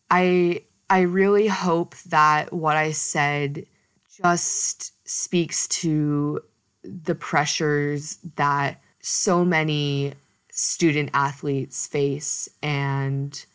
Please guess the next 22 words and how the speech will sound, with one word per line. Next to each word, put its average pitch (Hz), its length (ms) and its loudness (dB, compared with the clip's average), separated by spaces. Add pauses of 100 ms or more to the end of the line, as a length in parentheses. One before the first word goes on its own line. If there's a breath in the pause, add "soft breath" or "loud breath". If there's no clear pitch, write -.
(880)
I, 165 420 2
I, 160 280 0
yeah, 185 220 2
I 156 160 4
really 170 440 2
do 151 220 -2
believe 147 380 -4
that 143 120 -8
there's 147 200 -6
a 151 80 -6
shift - 400 -4
in 147 120 -6
female 143 400 -6
distance 151 440 -8
running, 139 320 -2
and 147 100 -2
it's 165 120 -6
really 143 420 0
exciting 139 480 -6
to 156 120 -8
me. 139 240 -4
And 139 200 -8